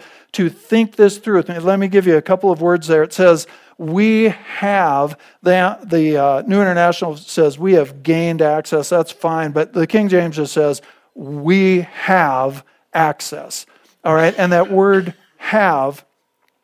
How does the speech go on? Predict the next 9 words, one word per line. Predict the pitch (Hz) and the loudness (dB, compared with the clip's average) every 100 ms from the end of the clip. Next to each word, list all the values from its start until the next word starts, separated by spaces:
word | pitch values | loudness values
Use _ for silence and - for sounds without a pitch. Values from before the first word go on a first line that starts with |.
| _ | _
to, | - 160 147 175 | 0 0 0 -6
that | 180 156 | -4 -4
we | 156 147 | -4 -4
have | 147 170 170 | 0 0 0
peace | - 202 202 165 | -2 -2 -2 -8
and | |
we | 143 147 | -10 -6
have | 160 156 | -4 -2
access, | 160 170 - 190 185 | -4 -4 2 2 2